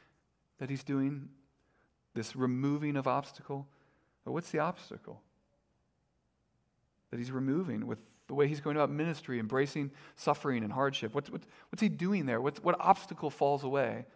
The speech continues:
Well, Paul points this out, his sufferings, to his people in a context there in Corinth, and probably our own, in a context where there was essentially a pyramid scheme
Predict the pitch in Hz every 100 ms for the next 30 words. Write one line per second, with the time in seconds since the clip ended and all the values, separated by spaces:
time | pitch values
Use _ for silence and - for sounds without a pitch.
0 | - 127 156 - _ _ _ _ _ _
1 | - _ - - _ _ _ _ _ _
2 | _ _ _ _ _ - 208 214 214 -
3 | 202 190 - 165 - - 151 127 123 131
4 | 123 - 175 165 139 120 113 113 - -
5 | - - - - - - - _ _ _
6 | _ _ - _ - 185 170 165 - -
7 | 202 202 135 131 131 - - _ _ _
8 | _ - - 185 180 185 - 247 269 247
9 | 156 120 - 151 143 139 135 - 123 113
10 | 110 - 110 113 - 143 180 208 196 156
11 | 123 117 120 - - - 156 160 135 240
12 | 262 254 170 135 - - - 156 185 185
13 | 202 208 190 170 - 233 254 269 247 233
14 | - - - 220 226 214 214 175 - -
15 | 180 156 113 113